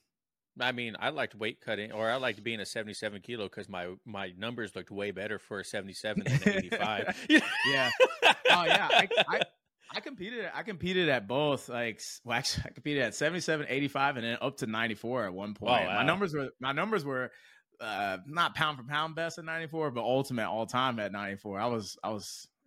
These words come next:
Speaker 2: I was on the gains for sure. But, uh, yeah, no, I, I mean, I would cut down, I would try to compete at seventy-seven, and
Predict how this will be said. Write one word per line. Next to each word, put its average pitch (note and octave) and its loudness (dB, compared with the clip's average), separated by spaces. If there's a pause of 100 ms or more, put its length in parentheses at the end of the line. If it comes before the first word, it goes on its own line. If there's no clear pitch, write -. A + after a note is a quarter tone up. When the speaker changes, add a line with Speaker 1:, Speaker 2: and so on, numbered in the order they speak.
Speaker 2:
I - -20
was G2 -14
on G#2+ -2
the G#2 -4
gains G#2 0 (120)
for A2 -10
sure. A#2 2
But, D3+ 4 (500)
uh, B2+ 2
yeah, G3 -4
no, F#3 -6
I, C#3+ -4 (160)
I C3+ -2
mean, C#3+ -6
I C3+ 0
would F3 -2
cut C#3+ 0
down, C3+ 0
I G2+ -2
would B2 0
try C3 2
to B2+ -4
compete B2+ -2
at A#2 0
seventy-seven, A#2+ -2
and G#2 -2